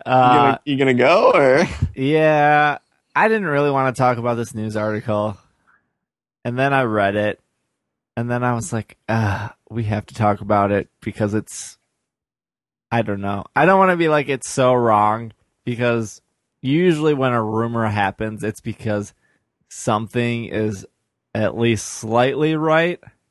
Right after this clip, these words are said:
Speaker 2: But I don't know what to take away from this.
Speaker 1: I don't know. The, yeah, a lot of people are talking about this, uh, this set of rumors, um, went up on,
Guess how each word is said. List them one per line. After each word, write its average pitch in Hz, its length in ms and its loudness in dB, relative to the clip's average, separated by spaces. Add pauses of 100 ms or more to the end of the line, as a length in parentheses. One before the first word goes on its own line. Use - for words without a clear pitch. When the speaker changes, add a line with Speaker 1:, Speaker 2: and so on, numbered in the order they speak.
(220)
Speaker 2:
But 147 120 2
I 147 60 2
don't 143 80 -4
know 131 80 -2
what 117 100 0
to 104 60 -20
take 107 200 -6
away 92 160 -4
from 92 160 -16
this. 98 300 -14 (440)
Speaker 1:
I 180 120 0
don't 165 100 -2
know. 135 160 0
The, 143 480 4 (560)
yeah, 127 340 4
a 143 40 6
lot 156 200 6
of 165 60 0
people 156 200 0
are 123 60 0
talking 113 380 0
about 95 360 0
this, - 520 -2 (360)
uh, 65 840 -8
this 98 160 2
set 139 240 2
of 113 160 0
rumors, 117 880 2
um, 101 500 0 (800)
went 127 220 2
up 123 140 0
on, 113 220 2